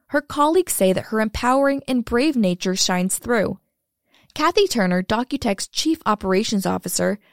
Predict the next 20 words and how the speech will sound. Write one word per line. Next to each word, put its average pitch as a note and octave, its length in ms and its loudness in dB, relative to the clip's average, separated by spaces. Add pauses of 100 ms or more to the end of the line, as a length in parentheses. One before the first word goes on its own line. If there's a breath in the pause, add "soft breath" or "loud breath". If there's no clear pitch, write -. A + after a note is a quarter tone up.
(180 soft breath)
has D#4 220 0
worked E4 280 -2
by B3 140 2
Shapiro's A#3 500 0
side F#3 280 -2
for G#3+ 140 -2
six - 360 -4
years. F3 480 -2 (800)
"Emily E4+ 400 2
is C#4 100 0
inclusive, C#4+ 680 0
empowering, G#3+ 680 0
and G#3 120 -4
supportive, G3 580 0 (360 soft breath)
and C#4+ 120 2
it's - 180 -4
evident C#4+ 380 2
that C4+ 100 0
she C#4+ 140 0
cares C4+ 380 -2